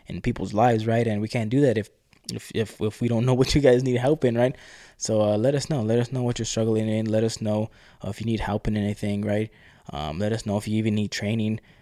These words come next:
Um, me or Chris, uh, depending on obviously who you are and, and where we're at in our, in our, in our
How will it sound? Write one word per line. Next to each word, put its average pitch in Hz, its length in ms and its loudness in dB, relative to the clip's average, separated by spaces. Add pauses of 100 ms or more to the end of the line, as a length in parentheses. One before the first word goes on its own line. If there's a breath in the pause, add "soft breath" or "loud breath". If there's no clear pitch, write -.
(160 soft breath)
Um, - 320 -8 (300)
me 123 160 0
or 113 100 2
Chris, 113 340 0
uh, 92 180 -2 (140)
depending 107 320 0
on 98 80 -2
obviously 101 320 -4
who - 140 -6
you 104 180 2
are 104 180 0
and, 101 140 -2
and 101 160 -4
where 104 100 0
we're 165 160 -2
at 143 160 2
in 196 120 -4
our, - 180 -4
in 208 160 -4
our, 101 180 -2 (200)
in 104 160 -6
our 98 300 -4